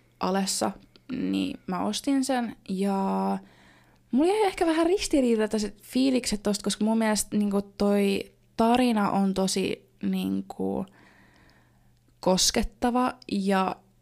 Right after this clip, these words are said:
kertomisen arvoinen totta kai, ja, mutta mul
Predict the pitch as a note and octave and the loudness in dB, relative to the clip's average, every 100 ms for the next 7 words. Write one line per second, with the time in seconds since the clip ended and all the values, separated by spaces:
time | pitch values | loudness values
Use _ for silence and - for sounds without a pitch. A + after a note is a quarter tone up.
0 | - - G3 F#3+ G3 F#3+ F#3+ G3+ E3+ F3+ | -18 -2 0 0 0 0 0 -2 -2 -2
1 | F#3+ G#3 A3 A3+ A3+ G3+ F#3 - F3+ G#3 | -2 -2 -2 -2 -2 -6 -6 -2 0 2
2 | B3+ - - G3 G3 G3 F#3+ F#3+ F#3 _ | 0 -4 -10 -2 0 0 0 -2 -4 _
3 | _ _ _ - _ _ _ - - G3+ | _ _ _ -20 _ _ _ -10 -2 2
4 | G3+ A#3+ C4 - _ - F#3+ - - G3 | 2 2 0 -8 _ -6 -6 -8 -10 -4
5 | F#3+ G3 G3 | 0 2 0